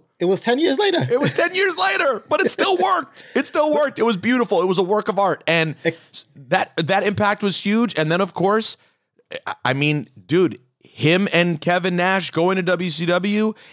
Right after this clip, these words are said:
Speaker 2: it's as important a piece of the entire picture when it comes to the wrestling business changing and exploding. It's as big a piece as almost anything.
Speaker 1: Yeah, and, and I have to say, too, before we get to that, that jump to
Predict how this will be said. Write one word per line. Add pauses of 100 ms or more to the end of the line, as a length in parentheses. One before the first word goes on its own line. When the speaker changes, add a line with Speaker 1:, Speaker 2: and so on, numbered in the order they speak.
(140)
Speaker 2:
it's
as
important
a
piece (640)
of
the
entire
picture
when
it
comes
to
the
wrestling
business
changing
and
exploding. (240)
It's
as
big
a
piece
as
almost
anything. (340)
Speaker 1:
Yeah,
and,
and
I
have
to
say,
too,
before
we
get
to
that, (180)
that
jump (500)
to